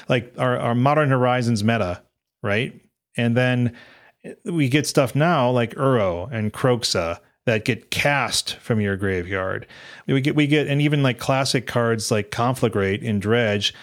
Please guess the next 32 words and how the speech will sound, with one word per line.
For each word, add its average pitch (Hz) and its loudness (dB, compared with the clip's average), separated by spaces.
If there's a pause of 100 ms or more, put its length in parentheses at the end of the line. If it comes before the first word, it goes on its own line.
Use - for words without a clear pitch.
(140)
gets 113 -2
cast 110 -4
from 123 0
your 123 0
graveyard, 123 0
gets 113 -2
around 117 2
that 113 0
Containment 120 -2
Priest 110 -2
restriction. 110 0 (260)
So 120 2
you 120 0
can 120 -2
just 117 0
keep - -4
dredging 120 0 (380)
and 110 0
then 110 0
get 113 0
to 120 -2
your 107 0
Conflagrate 107 -2
and 104 -4
just, 104 -2 (120)
"Oh, 110 -2
see - 0
you 127 2
later, 123 2
Containment 104 -2
Priest, 107 0
and 101 -4